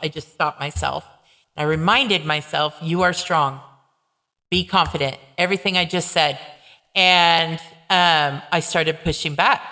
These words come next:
I was like, "No, you don't get to do this to me. I'm not going to live this way anymore."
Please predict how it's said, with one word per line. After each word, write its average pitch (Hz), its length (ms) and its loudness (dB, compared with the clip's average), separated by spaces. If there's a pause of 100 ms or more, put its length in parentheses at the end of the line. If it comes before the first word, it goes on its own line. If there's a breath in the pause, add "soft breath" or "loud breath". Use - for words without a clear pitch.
(120)
I 170 100 2
was 170 140 -2
like, 175 220 0
"No, 190 360 2
you 185 100 0
don't 214 240 -2
get 247 160 -6
to 226 80 -6
do 175 160 -2
this 143 380 -6
to 160 120 -14
me. 139 240 -8 (320 loud breath)
I'm 180 220 0
not 196 260 2
going 202 220 0
to - 140 -4
live 180 280 -2
this 170 240 -4
way 165 220 0
anymore." 160 580 -2